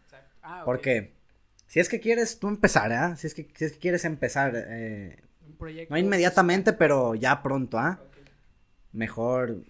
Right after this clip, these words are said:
Speaker 2: ahorra, compra tus cositas, güey, y ya cuando tengas todo lo necesario, güey, ahora sí ya le das, güey. Que sea un, en vez de un plan a corto plazo, que sea a mediano plazo, ¿ah?
Speaker 1: Sí.
Speaker 2: Y salen mejor las cosas, güey.
Speaker 1: Exacto.
Speaker 2: Porque yo, yo, por ejemplo, esos monitores, carnal,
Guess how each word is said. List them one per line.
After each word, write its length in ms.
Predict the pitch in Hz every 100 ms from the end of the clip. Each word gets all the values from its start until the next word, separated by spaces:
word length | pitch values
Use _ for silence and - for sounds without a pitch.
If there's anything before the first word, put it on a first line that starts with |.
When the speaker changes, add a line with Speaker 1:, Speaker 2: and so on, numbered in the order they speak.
| _ -
Speaker 2:
ahorra, 580 | 101 113 151 147 143
compra 240 | 143 123 123
tus 140 | -
cositas, 540 | 120 - 175 - 151 147
güey, 380 | 160 151 135
y 20 | 113
ya 180 | 110
cuando 220 | 120 117 104
tengas 280 | 123 127
todo 160 | - 165
lo 100 | 170
necesario, 480 | 165 160 190 202 208
güey, 200 | 208 160
ahora 240 | 85 92
sí 140 | 92 104
ya 100 | 101
le 100 | 90
das, 260 | 113 143 123
güey. 120 | 120 _ _
Que 80 | -
sea 160 | 127 117
un, 360 | 131 131 117 - _ _ - _ _ -
en 140 | 113
vez 160 | 113 120
de 80 | 131
un 600 | 131 135 131 131 123 - -
plan 260 | 135 139
a 100 | 139
corto 320 | 139 143 143 147
plazo, 240 | 147 143
que 100 | 139
sea 240 | 120 113 110
a 40 |
mediano 520 | 107 101 98 101 104
plazo, 340 | - 160 175 160
¿ah? 60 | 196 -
Speaker 1:
Sí. 240 | 156 165 - - - _ -
Speaker 2:
Y 60 | 113
salen 280 | 101 98
mejor 260 | 95 - 90
las 140 | 85 -
cosas, 320 | 160 - 104
güey. 100 | 101 -
Speaker 1:
Exacto. 120 | _ -
Speaker 2:
Porque 300 | 123 123 123
yo, 300 | 120 139 - _ _ _ _ _ _ _ _ _ -
yo, 480 | 113 131 135 131 104
por 100 | 120
ejemplo, 260 | 147 139 127
esos 180 | 175
monitores, 420 | 185 165 - 185 185
carnal, 440 | 165 190 208 -